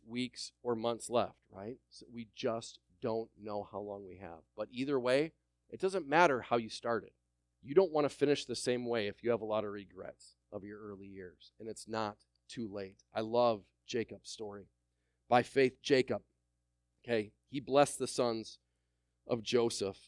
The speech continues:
I, I love that he was able to, to look at his grandkids and say, uh, "God wasn't done with me. He's not done with our family in generation." So Jacob's faith, blessing and worship, Genesis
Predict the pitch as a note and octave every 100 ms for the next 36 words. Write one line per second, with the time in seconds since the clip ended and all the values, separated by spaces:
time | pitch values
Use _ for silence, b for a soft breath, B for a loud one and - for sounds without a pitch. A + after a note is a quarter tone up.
0 | _ G#2+ A2 A2+ A2 A#2 A2 G2 A2+ A2
1 | A2 G#2 A2+ A2+ G2+ - _ _ - A#2
2 | A#2+ C3+ C3+ - - A#2+ G#2+ A2+ A2+ G2+
3 | - - _ _ _ B2+ C#3 C#3 C#3 A#2+
4 | G#2+ - - A2+ - B2 A2+ G#2 G2 _
5 | - G#2 G#2 G2 _ _ - B2+ C#3 C#3+
6 | D3 B2+ C#3 C3 G#2+ C3+ C#3+ C#3 _ _
7 | - A2 C3 C3 B2 B2 A#2 G#2 G#2+ -
8 | A2+ A#2 G#2+ - - B2+ A#2+ A2 G2 G2+
9 | G#2+ G#2+ - B2 A2+ G2+ A2 A2+ - F2+
10 | F2+ _ _ - A#2 G#2+ D3 C#3 B2 -
11 | C#3 B2 - - C#3 D#3 - E3 D3 B2
12 | A#2+ - A2+ - _ _ - D3 D3 -
13 | C#3+